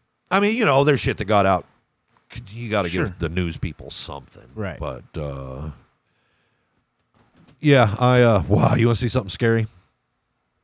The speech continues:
Speaker 2: Ooh.
Speaker 1: That's the same place, baby.
Speaker 2: Holy fuck.
Speaker 1: That peak.
Speaker 2: Yeah.
Speaker 1: That peak, you see it? It's the
Speaker 2: Yeah.
Speaker 1: same thing? Yeah. Yeah.
Speaker 2: Wow.
Speaker 1: On a hundred and five years ago, uh, just a
Speaker 2: Just
Speaker 1: picture.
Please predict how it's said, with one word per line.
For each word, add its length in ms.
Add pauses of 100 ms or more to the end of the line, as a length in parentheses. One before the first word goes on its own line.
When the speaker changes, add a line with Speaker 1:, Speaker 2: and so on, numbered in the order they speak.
(380)
Speaker 2:
Ooh. 440 (180)
Speaker 1:
That's 220
the 100
same 300
place, 300
baby. 260
Speaker 2:
Holy 380
fuck. 420 (440)
Speaker 1:
That 240
peak. 380 (220)
Speaker 2:
Yeah. 300 (100)
Speaker 1:
That 200
peak, 260
you 60
see 220
it? 120
It's 100
the 60
Speaker 2:
Yeah. 60
Speaker 1:
same 160
thing? 280
Yeah. 240 (640)
Yeah. 200 (420)
Speaker 2:
Wow. 180 (280)
Speaker 1:
On 220
a 60
hundred 200
and 100
five 240
years 220
ago, 260 (1120)
uh, 320 (380)
just 200
a 40
Speaker 2:
Just 240
Speaker 1:
picture. 100